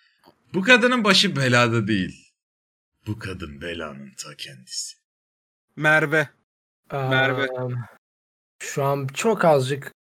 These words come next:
Speaker 3: düşünmem gerekiyor.
Speaker 2: Bro, Merve bu.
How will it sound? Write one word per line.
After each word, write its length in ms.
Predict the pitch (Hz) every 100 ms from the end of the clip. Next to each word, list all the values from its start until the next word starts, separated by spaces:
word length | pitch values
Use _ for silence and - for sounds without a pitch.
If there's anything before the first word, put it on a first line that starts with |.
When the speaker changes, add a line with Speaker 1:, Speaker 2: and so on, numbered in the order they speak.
| - 135 127
Speaker 3:
düşünmem 560 | 127 - 143 139 139
gerekiyor. 720 | 127 135 123 127 135 147 156 - _ _ _ _ _ 135
Speaker 2:
Bro, 280 | 147 190
Merve 360 | 156 139 143 175
bu. 160 | 127